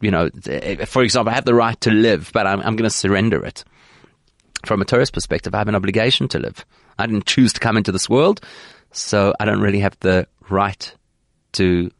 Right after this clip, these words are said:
decide when that ends. I have a responsibility. I have an obligation. I have an obligation to myself, an obli-, obligation to God, obligation to my family, whoever it is, that I, I've, I've gotta still see this through, you know,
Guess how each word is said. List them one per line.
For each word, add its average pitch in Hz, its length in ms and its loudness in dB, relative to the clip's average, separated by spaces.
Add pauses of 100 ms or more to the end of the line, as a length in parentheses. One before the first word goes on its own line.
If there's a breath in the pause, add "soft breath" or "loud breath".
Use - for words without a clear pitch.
(220)
decide 87 320 -4
when 85 120 -2
that 82 120 0
ends. - 360 -4 (760 soft breath)
I 107 40 -4
have 101 80 -2
a 110 40 2
responsibility. 127 760 -2 (160)
I - 20 -6
have 127 80 0
an 117 60 2
obligation. - 580 -2
I 87 60 -2
have 101 80 -2
an 98 80 2
obligation 117 560 0
to - 100 -6
myself, 135 360 -2
an - 80 -2
obli-, 92 220 -6
obligation 98 420 -2
to - 60 -10
God, 131 460 0 (460 loud breath)
obligation 92 340 -2
to - 80 -10
my - 80 -8
family, 151 440 0
whoever 110 260 2
it 90 80 2
is, 90 200 -2 (280 loud breath)
that 104 120 -2
I, 98 300 -2 (100)
I've, 98 160 -4
I've 98 120 -4
gotta 98 160 -2
still 98 360 -2 (440)
see - 280 -2
this 104 180 0
through, 143 220 2
you 85 120 -2
know, 95 220 -2